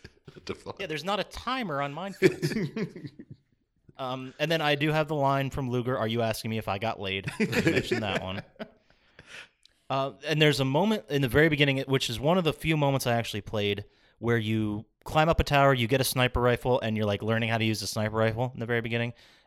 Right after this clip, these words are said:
Speaker 2: and you shoot the one guy, and then you just hear a random Helghast say, "No,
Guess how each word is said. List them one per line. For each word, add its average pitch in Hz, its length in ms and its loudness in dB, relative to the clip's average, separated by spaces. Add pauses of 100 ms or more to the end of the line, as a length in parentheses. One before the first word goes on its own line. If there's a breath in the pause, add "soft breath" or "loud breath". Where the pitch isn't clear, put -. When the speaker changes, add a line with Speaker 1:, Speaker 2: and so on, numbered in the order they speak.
(140 soft breath)
Speaker 2:
and 110 260 0 (160)
you 117 140 -4
shoot - 500 0
the 147 60 2
one 135 180 4
guy, 135 400 4
and 120 100 0
then 127 140 2
you 120 140 0
just 165 300 -2
hear 139 520 2 (380 soft breath)
a 123 100 6
random 143 480 4
Helghast 127 560 4
say, 123 260 4
"No, 254 720 8